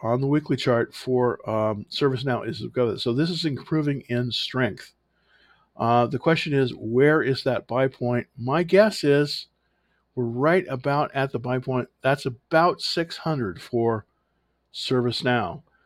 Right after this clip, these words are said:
That's gonna be your buy point. So here's what I would do. It's probably gonna handle out. It's probably gonna pull back here. Let's look at the, I wanna look at the, uh, little bit more detailed chart here, uh, for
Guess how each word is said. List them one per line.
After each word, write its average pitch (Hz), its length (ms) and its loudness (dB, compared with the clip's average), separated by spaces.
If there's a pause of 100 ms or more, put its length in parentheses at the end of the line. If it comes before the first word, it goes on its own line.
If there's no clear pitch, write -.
(220)
That's 131 220 0
gonna 127 180 -4
be 127 120 0
your 113 120 -2
buy 117 220 0
point. - 260 -8
So 117 140 -2
here's 196 320 -2
what 190 160 4
I 165 100 4
would 139 160 2
do. 143 200 2
It's 123 220 -2
probably 202 440 0
gonna 160 180 0
handle 151 480 0
out. 127 360 2 (580)
It's - 80 -20
probably 139 240 -2
gonna 131 140 0
pull 143 260 -2
back 135 300 2
here. 131 200 4
Let's 151 240 -4
look 214 140 -8
at 180 100 -8
the, 110 280 -4 (120)
I 135 100 -8
wanna 156 200 -4
look 151 140 -4
at - 160 -8
the, 120 300 0
uh, 107 300 -2
little 135 240 -2
bit 131 240 0 (260)
more 117 460 -4 (800)
detailed 131 480 4
chart 110 420 0
here, 107 460 0 (880)
uh, 107 240 0
for 107 320 -2